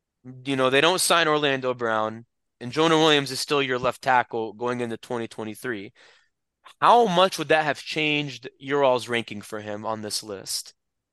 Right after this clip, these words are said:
So I wanna ask you guys this, though, 'cause I, this is where I feel like I, I wanna start with this, this discussion with Jonah Williams. Let's assume a world where Orlando Brown doesn't get signed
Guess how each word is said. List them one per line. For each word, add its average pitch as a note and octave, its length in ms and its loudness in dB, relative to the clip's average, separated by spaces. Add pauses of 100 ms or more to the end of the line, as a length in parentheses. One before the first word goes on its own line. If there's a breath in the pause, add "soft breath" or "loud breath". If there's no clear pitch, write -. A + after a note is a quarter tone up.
(480)
So G#3+ 260 4
I - 80 0
wanna A#3 200 0
ask A4 180 2
you A3+ 100 2
guys D#3+ 200 2
this, C#3+ 200 0
though, B2+ 160 -2
'cause C#3+ 160 -4
I, F3 240 2
this D#4 240 4
is A3+ 100 -2
where G#3 140 2
I F#3 100 6
feel F#3+ 140 -2
like F3+ 100 0
I, D#3+ 60 -2
I D#3+ 140 -2
wanna E3+ 180 -2
start D#3+ 260 -2
with C#3+ 120 -10
this, B2+ 180 -8
this B2+ 240 -6
discussion B2 600 -2
with G#2+ 200 -6
Jonah A#2+ 300 -2
Williams. A2 580 -6 (460)
Let's A3 240 2
assume G#3 400 2
a D#3+ 60 4
world D3 320 2
where A#2+ 420 -2
Orlando D3+ 400 0
Brown C#3+ 380 2
doesn't B2 220 -4
get B2+ 140 -8
signed A2 520 -4